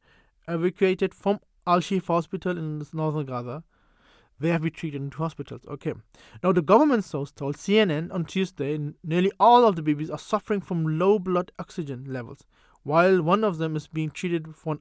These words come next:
eye injury. Can you imagine that? A premature baby has an operation because of an eye injury. And several of the babies have been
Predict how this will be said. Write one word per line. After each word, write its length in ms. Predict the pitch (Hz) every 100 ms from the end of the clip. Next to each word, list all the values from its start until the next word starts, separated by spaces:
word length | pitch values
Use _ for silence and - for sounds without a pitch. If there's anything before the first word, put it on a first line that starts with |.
| -
eye 220 | 165 196
injury. 560 | 208 202 190 185 135 - _
Can 220 | - 214
you 100 | 233
imagine 340 | 220 233 214
that? 240 | 170 135 - -
A 60 |
premature 560 | - 240 233 214 - 196
baby 420 | 196 185 139 160 _ - _ _
has 200 | - 180
an 80 | 190
operation 560 | 202 196 202 202 190 165
because 460 | 156 175 190 175 - _ _ -
of 160 | 170
an 80 | 185 -
eye 200 | 190 208
injury. 540 | 208 202 175 135 135 _ _ _ _ _ _ _ _ _ _ _ _
And 160 | 165 165
several 360 | 185 190 185
of 100 | 170
the 80 | 156
babies 240 | 151 160
have 180 | 156 139
been 220 | 143 143